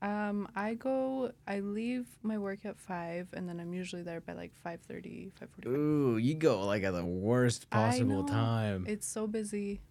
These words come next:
Speaker 1: but it's fine because I don't wanna wake up at five A M every day, you know?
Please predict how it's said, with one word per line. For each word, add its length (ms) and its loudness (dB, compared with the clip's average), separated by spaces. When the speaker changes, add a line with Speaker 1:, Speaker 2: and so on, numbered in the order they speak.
Speaker 1:
but 200 -2
it's 180 -4
fine 320 -4
because 760 0
I 60 -4
don't 100 0
wanna 160 0
wake 180 -6
up 100 -12
at 80 -10
five 220 -10
A 60 -6
M 220 -6
every 180 -8
day, 200 -6
you 140 -8
know? 200 -8